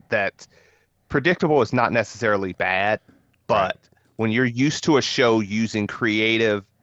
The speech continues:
Speaker 1: red herrings to get you looking one way and show you something else, and then it almost comes, they're, they're almost, like, go-, they're going from three D to two D. It's, that's the best way I
Speaker 2: Mm-hmm.
Speaker 1: could explain it in the writing from the first two seasons and the,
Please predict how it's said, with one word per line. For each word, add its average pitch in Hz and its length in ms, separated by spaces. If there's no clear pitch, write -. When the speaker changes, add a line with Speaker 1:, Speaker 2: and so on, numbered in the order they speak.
Speaker 1:
red 107 320
herrings 107 720
to 101 260
get - 200
you 113 80
looking 104 340
one 98 220
way 107 380
and 101 260
show - 280
you 117 160
something 110 420
else, 98 400
and 107 120
then 110 240
it 107 260
almost 110 340
comes, 107 400
they're, 104 240
they're 110 140
almost, 110 600
like, 127 140
go-, 151 180
they're 139 140
going 156 200
from 123 200
three 123 240
D 110 160
to 98 80
two - 220
D. 90 320
It's, - 260
that's 107 380
the 107 40
best 101 220
way 98 140
I 95 60
Speaker 2:
Mm-hmm. 92 80
Speaker 1:
could - 80
explain 98 420
it - 100
in 101 120
the 98 80
writing 101 360
from 101 140
the 95 80
first 120 320
two 120 100
seasons 107 480
and 98 240
the, 95 140